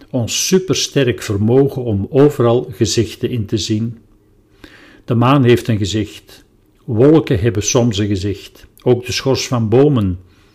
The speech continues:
Ja, zelfs de voorkant van een auto herkennen wij als een gezicht. Onderzoek heeft uitgewezen dat mensen in Europa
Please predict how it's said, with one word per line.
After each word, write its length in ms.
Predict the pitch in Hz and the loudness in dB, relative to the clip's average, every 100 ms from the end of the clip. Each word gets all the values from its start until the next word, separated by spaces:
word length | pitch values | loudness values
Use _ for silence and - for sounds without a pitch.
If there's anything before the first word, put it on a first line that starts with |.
| - - - - | -20 -20 -20 -8
Ja, 200 | 135 123 | -2 0
zelfs 320 | 117 135 110 | 4 4 4
de 120 | 95 92 | 0 2
voorkant 520 | 135 160 160 147 - | 4 4 2 -2 0
van 160 | 123 | -2
een 200 | 107 101 | 0 -2
auto 560 | - 135 160 160 165 165 | -2 0 0 2 2 2
herkennen 600 | 110 - - 147 151 135 | 0 -4 0 0 2 0
wij 240 | 123 127 | 0 -2
als 240 | 120 117 117 | -2 -4 -4
een 80 | 107 | -6
gezicht. 680 | 101 101 92 - - _ _ _ _ - - | -4 -6 -8 -14 -20 _ _ _ _ -20 -6
Onderzoek 560 | - 180 180 - 135 127 | 2 4 4 4 2 2
heeft 180 | 120 98 | 0 2
uitgewezen 640 | 107 110 127 139 156 139 | 0 0 -2 -2 0 0
dat 200 | 113 - | 0 0
mensen 360 | 117 110 - - | -2 -2 -4 -4
in 180 | 117 | -2
Europa 580 | 101 104 139 160 101 82 | 0 2 2 0 -4 -6